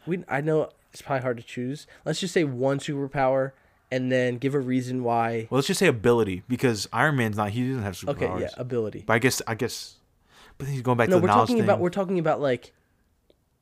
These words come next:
Speaker 2: If you had a supernatural thing.
Speaker 1: Yeah, something that's not realistic. Like, obviously, he's a millionaire, billionaire guy. Like, you could say, "I wanna be a billionaire," but that's for a different
Speaker 2: Hmm.
Speaker 1: podcast.
Speaker 2: It's hard. Like,
Speaker 1: I,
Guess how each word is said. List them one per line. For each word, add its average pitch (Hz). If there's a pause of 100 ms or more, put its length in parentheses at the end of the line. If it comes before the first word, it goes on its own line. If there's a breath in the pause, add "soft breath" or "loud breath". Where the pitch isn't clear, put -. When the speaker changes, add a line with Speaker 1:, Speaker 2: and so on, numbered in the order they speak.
(280)
Speaker 2:
If 139
you 151
had 147
a 123
supernatural 123
thing. 95
Speaker 1:
Yeah, 123
something 165
that's 139
not 135
realistic. 120
Like, 117
obviously, 139
he's 127
a 123
millionaire, 113
billionaire 107
guy. 101 (300 soft breath)
Like, 104 (460)
you 135
could 127
say, 123
"I 107
wanna 123
be 117
a 104
billionaire," 98
but 101 (800)
that's -
for 117
a -
different 90
Speaker 2:
Hmm. -
Speaker 1:
podcast. - (1500)
Speaker 2:
It's -
hard. 95 (260)
Like, 95 (180)
Speaker 1:
I, 139